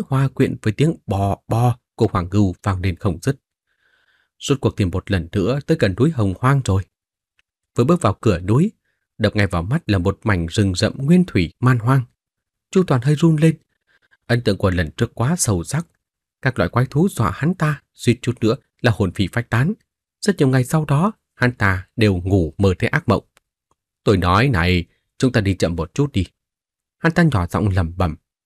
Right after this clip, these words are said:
muốn dần dần thích ứng một chút. Nhưng mà hắn ta vừa dứt lời, liền nhảy dựng lên, dùng tốc độ nhanh nhất chạy vào bên trong, không dám dừng lại chút nào.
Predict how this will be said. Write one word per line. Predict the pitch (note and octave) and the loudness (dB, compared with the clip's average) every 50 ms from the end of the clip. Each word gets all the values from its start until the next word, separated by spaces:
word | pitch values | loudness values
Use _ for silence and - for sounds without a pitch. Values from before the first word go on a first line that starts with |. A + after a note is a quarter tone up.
| _ _ _ | _ _ _
muốn | - G2+ G#2+ C3 D#3 D3 | 0 2 4 4 2 2
dần | - F#2+ E2+ E2 | 2 0 -2 -2
dần | - F2 E2 | -2 -4 -4
thích | - - - | -4 -4 -4
ứng | - C#3+ F3 F#3+ | -2 -2 0 0
một | C#3+ F#2 - - | 0 -2 -4 -4
chút. | - D#3+ F#3 G#3+ - _ _ _ _ _ _ _ _ _ _ _ _ _ - | -2 -2 -2 -2 -4 _ _ _ _ _ _ _ _ _ _ _ _ _ -2
Nhưng | G3+ F3 | 0 2
mà | E3+ C#3+ | 2 2
hắn | B2 D#3 F3+ | 2 2 0
ta | F3 - E3+ E3+ E3 - | 2 2 0 0 0 0
vừa | - G#2+ G2 F#2 | 0 2 2 2
dứt | F#2+ - G3 - - | 0 -2 -2 -2 -2
lời, | G2+ F2+ D#2+ D#2+ - _ _ _ | -4 -4 -4 -4 -8 _ _ _
liền | - C#3+ C3+ | 0 0 2
nhảy | B2+ A#2 F#2+ | 2 0 0
dựng | F2+ F2+ B2 - - | 0 0 0 0 0
lên, | A#2+ C3 D3+ D#3+ C#3+ - _ _ _ _ _ _ _ _ | 0 0 0 0 -2 -4 _ _ _ _ _ _ _ _
dùng | - A#2+ A#2 A2+ A2 | 2 4 4 4 2
tốc | - E3 - | 0 -2 0
độ | - A2 F2+ G#2+ | 0 0 0 0
nhanh | B2 C3 B2+ | 0 0 2
nhất | C#3 F#3 G#3 - _ | 2 0 0 -2 _
chạy | - G#2+ F2+ | -6 -4 -4
vào | - E2+ E2+ | -2 -4 -2
bên | G#2+ A2+ A2+ - | -2 -2 -2 -2
trong, | - C3 C3 A#2+ - _ _ _ _ - | -2 -2 -2 -4 -6 _ _ _ _ -2
không | - G#2+ F2 E2+ | -2 -2 -2 -2
dám | - F#2 G#2+ D3 F#3 D#3+ | -4 -4 -2 0 0 0
dừng | A2 G#2 F2+ D#2 D#2 | 0 0 0 -2 -4
lại | - F#2+ - A2 | -8 -8 -6 -4
chút | - C#3+ - | -4 -2 0
nào. | F#2+ F2 E2+ E2+ | 0 -2 -2 -4